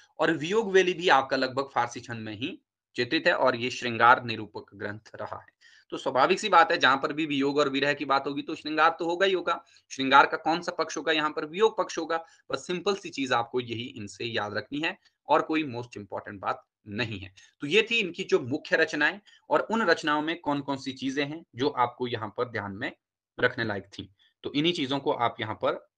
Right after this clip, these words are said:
याद रखिएगा। और एक चीज याद रख लेना, यहाँ पर श्रृंगार की बात हुई है देखना कि जो श्रृंगार वर्णन है ये सबसे आकर्षक अगर किसी व्यक्ति का माना जाता है रीतिकाल में, तो ये घनानंद का ही श्रृंगार वर्णन जो है वो सबसे आकर्षक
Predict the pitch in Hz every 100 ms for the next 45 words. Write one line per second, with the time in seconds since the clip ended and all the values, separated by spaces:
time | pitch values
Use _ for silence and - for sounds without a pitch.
0 | _ 113 117 101 104 147 151 196 - _
1 | - 165 190 202 202 170 139 135 131 156
2 | 147 127 131 - 113 110 139 - 147 117
3 | 113 110 113 110 139 170 - - - -
4 | 185 196 196 _ - 113 180 175 147 127
5 | 123 160 190 165 156 147 151 165 _ _
6 | 143 165 - 110 - 101 - - 123 147
7 | 143 - 180 139 135 135 131 - 120 113
8 | 117 - 175 131 110 113 120 110 107 113
9 | 117 113 - 107 107 107 104 123 - _
10 | _ _ _ _ _ _ _ - 139 143
11 | 123 120 127 120 123 104 127 139 117 110
12 | 110 110 110 107 107 101 104 104 127 -
13 | - - - - 156 165 - 117 110 113
14 | -